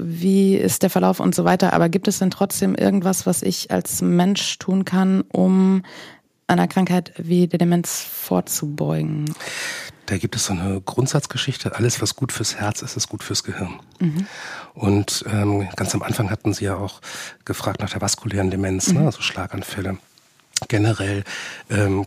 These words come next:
Speaker 2: kann man über Ernährung was verändern.
Speaker 1: Ah, okay.
Speaker 2: Ähm, man kann, also man versucht nach Möglichkeit, alle Risikofaktoren für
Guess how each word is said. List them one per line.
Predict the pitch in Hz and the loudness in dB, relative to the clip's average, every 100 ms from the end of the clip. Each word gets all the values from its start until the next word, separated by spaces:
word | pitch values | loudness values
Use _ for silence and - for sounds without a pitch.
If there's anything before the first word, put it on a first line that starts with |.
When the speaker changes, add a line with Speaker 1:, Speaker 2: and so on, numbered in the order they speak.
| - | -2
Speaker 2:
kann | - 104 | 0 0
man | 101 | 0
über | 110 - | -2 -2
Ernährung | 104 107 123 139 | 2 2 4 2
was | 139 - | 0 -2
verändern. | 123 117 147 190 - _ - | -2 0 -2 -4 -12 _ -8
Speaker 1:
Ah, | 214 196 | -4 -2
okay. | 156 - 185 151 _ | -4 -6 -6 -6 _
Speaker 2:
Ähm, | - 107 107 104 104 101 - _ - | -2 0 2 2 2 -2 -8 _ -10
man | - - | -10 -4
kann, | - 101 104 | -2 2 2
also | 98 98 | 0 -2
man | 101 | -2
versucht | 104 117 107 | -2 -4 -6
nach | 104 92 | -4 -4
Möglichkeit, | 98 113 - 110 | -4 -6 -6 -6
alle | - 104 - | -2 -2 -2
Risikofaktoren | 113 123 117 - - - 101 | -4 -2 -4 -6 -8 -4 -2
für | 104 - 90 | -2 -6 -8